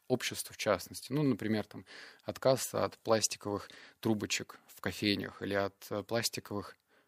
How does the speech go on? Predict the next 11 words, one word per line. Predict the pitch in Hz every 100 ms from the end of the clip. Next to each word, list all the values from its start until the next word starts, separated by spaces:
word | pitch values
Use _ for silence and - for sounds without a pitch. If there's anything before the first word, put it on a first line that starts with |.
| -
у | 104
этих, | 95 - - _ _ _ _ _ _ _ _ _ _ -
что | - 107
они | 98 98
там, | 107 104 - _ _ _ _ _ _ _ -
эм, | 67 64 - - -
барс-, | - - 113 107 113 113 - -
не | 110
барсетки, | 101 107 - - 143 -
как | - 135 107
они? | 98 95